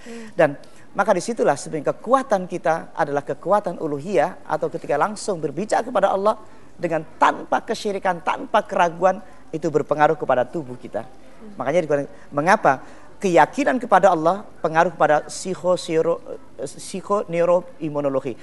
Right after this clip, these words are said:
Speaker 2: Kekuatan psikis berpengaruh terhadap
Speaker 1: Kekebalan,
Speaker 2: ke-, kekebalan
Speaker 1: kekebalan
Speaker 2: tubuh
Speaker 1: tubuh.
Speaker 2: kita.
Speaker 1: Iya.
Speaker 2: Jadi mentalitas sebenarnya,
Speaker 1: Iya.
Speaker 2: keyakinan kita kepada
Speaker 1: Iya.
Speaker 2: Allah itulah yang mempengaruhi.
Speaker 1: Baik, Pak Abu,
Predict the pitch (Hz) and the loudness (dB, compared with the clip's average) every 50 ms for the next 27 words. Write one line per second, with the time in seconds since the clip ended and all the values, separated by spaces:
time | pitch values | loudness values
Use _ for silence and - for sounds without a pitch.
0 | - - - - 202 - - - 247 240 233 208 185 170 - - 196 - - 185 | -14 -16 -4 -2 -2 -2 0 0 0 0 0 -2 -4 -4 -6 -8 -10 -8 -6 -8
1 | 208 - - - 143 143 160 156 - 160 160 143 147 180 185 185 - 170 139 135 | -8 -8 -10 -8 -4 -4 -2 -2 -2 -4 0 0 0 0 0 -2 -4 -4 -2 -2
2 | 123 - 143 143 - - 285 269 269 269 262 262 247 247 247 247 247 196 180 165 | 2 2 0 0 0 -2 -4 -4 -2 0 0 2 0 0 -4 -4 -2 -2 0 2
3 | - 240 165 151 151 147 - - - 151 127 - 226 208 165 123 - 120 110 101 | 4 6 6 8 8 8 6 4 0 -2 -2 -2 -2 -2 -2 -2 0 -2 -2 -2
4 | 220 214 202 185 160 - 160 214 247 - - 175 185 240 269 269 247 208 190 190 | -6 -8 -8 -4 -4 -2 -2 -2 -4 -4 -4 -2 0 0 2 4 4 2 2 0
5 | 180 - 160 131 131 - - 151 143 139 127 120 - 117 - - - 180 170 185 | 0 0 0 0 0 -2 -8 -4 -2 -2 0 0 -2 -6 -8 -10 -2 4 4 4
6 | 180 - - - - 262 226 190 220 185 180 160 156 151 151 139 151 147 147 135 | 4 4 0 -8 -6 -6 -4 -6 -4 -4 -2 -2 0 0 0 2 2 0 0 0
7 | 139 139 - 170 156 190 190 165 147 151 135 147 135 127 123 123 123 110 110 107 | -2 -4 -4 -6 -2 -2 -2 -2 -2 -4 -8 -8 -6 -6 -6 -8 -8 -10 -12 -14
8 | 104 107 107 - - - - 202 240 226 220 220 208 - - - - - - - | -14 -16 -16 -16 -16 -16 -8 -4 -4 -2 -2 -4 -6 -10 -14 -18 -18 -18 -8 -2
9 | - 247 240 254 269 247 330 | 0 2 2 2 2 0 -2